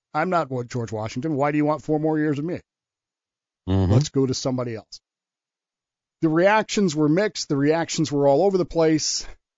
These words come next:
Speaker 1: And of course, most general public had very reactions, varied reactions as well.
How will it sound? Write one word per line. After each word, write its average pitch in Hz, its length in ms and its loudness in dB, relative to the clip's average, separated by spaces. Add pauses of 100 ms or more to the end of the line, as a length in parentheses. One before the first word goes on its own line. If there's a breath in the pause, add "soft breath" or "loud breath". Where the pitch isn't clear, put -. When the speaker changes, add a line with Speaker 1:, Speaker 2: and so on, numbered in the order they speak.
(120)
Speaker 1:
And 165 100 -4
of 151 80 -4
course, 160 380 -2
most 151 380 0 (340)
general 143 320 0
public 143 420 0
had 127 140 -4
very 127 240 -2
reactions, 120 800 -4
varied 123 340 -2
reactions 113 520 -6
as 107 100 -8
well. 117 380 2